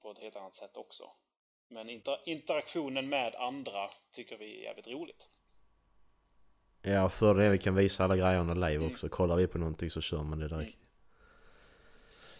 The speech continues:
Speaker 2: Det är rätt så bra ju.
Speaker 1: Men det är lite vad vi har diskuterat och kommit fram till under de, eh,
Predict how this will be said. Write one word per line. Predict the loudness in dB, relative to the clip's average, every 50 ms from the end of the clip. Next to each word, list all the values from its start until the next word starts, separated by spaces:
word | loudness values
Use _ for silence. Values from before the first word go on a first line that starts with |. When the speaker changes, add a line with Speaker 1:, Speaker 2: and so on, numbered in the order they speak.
| -20 -20 -20 _
Speaker 2:
Det | -6 -4
är | -2
rätt | -2 -4 -4
så | -4 -4 -4 -4 -4 -6 -10 -16 -20 _ -20 _ _ -20 -20 -20 -18 -16
bra | -10 -6 -2 -2 -2 -2
ju. | -2 -6 -12 -18 _ -20 -20 -20 _ -20 _ _ _ _ -20 -20 -14
Speaker 1:
Men | -6 -4 -2 -2 0 -2 -4 -6 -4
det | -2 0
är | 2 2
lite | 2 0 -2 -2 2
vad | 2 2 4
vi | 4 2
har | 0
diskuterat | 0 -4 -8 -10 -8 -6 -6 -6 -4 -4 -6 -8 -8 -10 -14 -14 -14 -16 -16
och | -14 -12 -10 -10 -8 -8
kommit | -8 -10 -10 -8
fram | -8 -8 -8 -8
till | -12 -12
under | -10 -10 -8
de, | -8 -8 -8 -10 -12 -14 -12
eh, | -12 -12